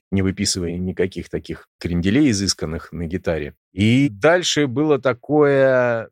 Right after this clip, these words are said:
м, состояние, как вот учат плавать, да, м,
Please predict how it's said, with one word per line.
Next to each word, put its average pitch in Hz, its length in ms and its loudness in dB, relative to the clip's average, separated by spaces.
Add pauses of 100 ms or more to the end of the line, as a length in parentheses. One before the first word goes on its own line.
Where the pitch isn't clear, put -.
(140)
м, 101 680 -6
состояние, 123 1000 0 (240)
как 104 140 0
вот 110 220 -4
учат 113 360 -4
плавать, 98 400 2
да, 113 280 0
м, 92 400 -12